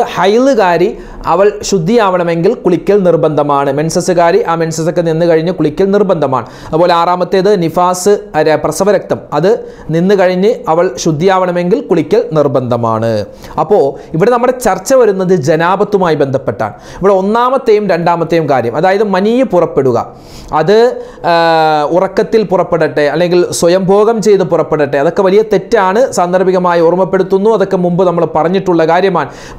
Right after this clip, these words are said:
മനിയ് പുറപ്പെടൽ, അത് ആണിനും പെണ്ണിനും അവർക്ക് കുളി നിർബന്ധമാണ്. സംയോഗം നടന്നാൽ അവിടെ കുളി നിർബന്ധമാണ്. ഈ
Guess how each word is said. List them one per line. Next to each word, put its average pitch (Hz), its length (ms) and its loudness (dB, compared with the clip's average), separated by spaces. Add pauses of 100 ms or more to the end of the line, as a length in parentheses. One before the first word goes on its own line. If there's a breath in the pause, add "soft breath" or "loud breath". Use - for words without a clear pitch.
മനിയ് 214 360 2
പുറപ്പെടൽ, 165 480 0
അത് 185 80 2 (120)
ആണിനും 202 280 0 (120)
പെണ്ണിനും 185 340 2 (240)
അവർക്ക് 170 320 0
കുളി 180 220 0
നിർബന്ധമാണ്. 170 580 0 (180)
സംയോഗം 185 480 2
നടന്നാൽ 185 380 0 (140)
അവിടെ 160 200 2 (280 loud breath)
കുളി 190 220 2
നിർബന്ധമാണ്. 160 560 0 (440 loud breath)
ഈ - 20 4